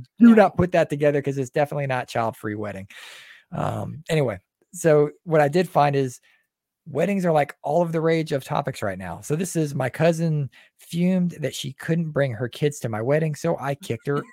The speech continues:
Speaker 1: out of
Speaker 2: <laughs>
Speaker 1: the wedding, I guess. So the bride, uh, wait, the bride brought her kids along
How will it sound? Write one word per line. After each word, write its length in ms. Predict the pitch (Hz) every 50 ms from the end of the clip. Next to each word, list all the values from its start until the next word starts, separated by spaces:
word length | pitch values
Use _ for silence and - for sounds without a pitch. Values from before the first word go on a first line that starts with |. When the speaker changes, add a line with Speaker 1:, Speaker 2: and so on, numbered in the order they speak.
| -
Speaker 1:
out 260 | - 151 175 175 269 262 - -
of 220 | - - - 220
Speaker 2:
<laughs> 340 | 285 269 - _ - 269 - _ _
Speaker 1:
the 80 | - 110
wedding, 400 | 107 110 117 113 107 107 107 107
I 120 | 104 107
guess. 240 | 104 117 131 165 - - - - - - - _
So 220 | - - 196 196
the 80 | 185 180
bride, 440 | 160 165 165 165 165 165 160 156 156 _ _ _ -
uh, 340 | 135 127 123 117 113 110 117 - _ _ _ _ -
wait, 280 | - 143 143 110 -
the 60 | - 92
bride 460 | - - 117 113 127 139 151 151 143
brought 300 | - 135 127 135 135 -
her 140 | 127 113 104
kids 340 | - - - 135 131 135 -
along 580 | 117 113 117 117 117 113 113 113 117 113 110